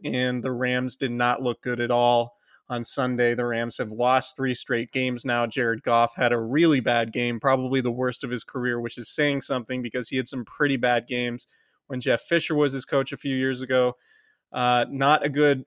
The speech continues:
output offensively from the Rams under Sean McVay, probably the worst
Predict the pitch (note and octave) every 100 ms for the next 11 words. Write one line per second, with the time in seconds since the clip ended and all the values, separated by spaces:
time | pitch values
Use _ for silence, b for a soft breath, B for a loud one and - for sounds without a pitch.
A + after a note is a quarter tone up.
0 | - C#3 C#3+ - D#3 C#3+ B2+ B2+ C#3+ C3+
1 | D3 B2+ C#3 C3+ - C3+ B2+ A#2+ B2+ C3
2 | C3+ B2+ C3+ A#2+ - C3 B2+ A#2 - B2+
3 | C3 C3+ B2+ B2+ B2 B2+ B2 -